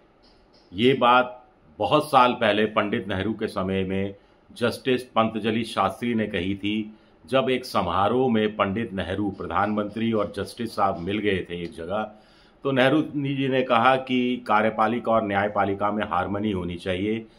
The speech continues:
इस पर जस्टिस शास्त्री उखड़ गए, वो मंच छोड़कर चल दिए, ये कहते हुए कि कार्यपालिका और न्यायपालिका आपस में एक तरह से दुश्मन में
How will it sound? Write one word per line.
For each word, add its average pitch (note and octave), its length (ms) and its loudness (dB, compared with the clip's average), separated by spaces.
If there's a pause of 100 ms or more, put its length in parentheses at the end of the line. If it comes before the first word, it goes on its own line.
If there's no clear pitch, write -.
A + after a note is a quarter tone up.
(240)
इस C3 160 -2
पर C#3+ 200 2
जस्टिस A2 500 -2
शास्त्री A2 360 0
उखड़ B2+ 280 -2
गए, B2+ 200 -2
वो A2+ 180 -2
मंच A2 260 -2
छोड़कर G#2+ 360 -2
चल A2 240 -2
दिए, A2+ 240 -2
ये G#2+ 180 0
कहते G#2 340 -2
हुए A#2+ 380 0 (440)
कि C#3 180 2
कार्यपालिका A2+ 800 2
और B2+ 120 2
न्यायपालिका G#2 800 0
आपस A2+ 600 2
में C3 80 -2
एक A#2+ 140 -4
तरह A2+ 360 2
से C3+ 140 -2
दुश्मन A2+ 460 0
में B2 360 2